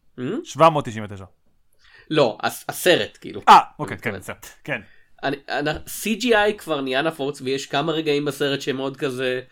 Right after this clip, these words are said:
Speaker 1: "עשיתם את זה במחשב כשלא הייתם צריכים", או "עשיתם את זה במחשב פשוט כי לא היה לכם שום דרך אחרת".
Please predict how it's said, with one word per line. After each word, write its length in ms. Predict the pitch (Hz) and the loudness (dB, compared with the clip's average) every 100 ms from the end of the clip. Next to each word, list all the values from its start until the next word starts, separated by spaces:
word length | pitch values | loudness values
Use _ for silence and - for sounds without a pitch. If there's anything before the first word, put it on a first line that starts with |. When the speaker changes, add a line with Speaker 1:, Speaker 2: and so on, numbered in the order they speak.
| - - - _ _ _ - | -20 -20 -20 _ _ _ -8
Speaker 1:
"עשיתם 320 | 214 226 196 | -6 -4 -2
את 40 | 156 | -2
זה 100 | 143 | -2
במחשב 380 | 131 - 123 107 | -4 -4 -6 -6
כשלא 200 | 117 110 | -4 -4
הייתם 220 | 110 113 | -4 -8
צריכים", 500 | - - 117 113 120 | -10 -8 -6 -6 -8
או 220 | - 123 | -6 -6
"עשיתם 180 | 123 160 | -4 -6
את 60 | |
זה 60 | 143 | -6
במחשב 340 | 127 123 127 | -6 -6 -8
פשוט 240 | 120 127 120 | -8 -10 -8
כי 80 | 120 | -4
לא 80 | |
היה 100 | 117 | -4
לכם 240 | 120 120 120 | -4 -6 -8
שום 180 | 131 120 | -6 -6
דרך 220 | 117 139 | -6 -8
אחרת". 500 | - 131 135 147 | -8 -6 -4 -4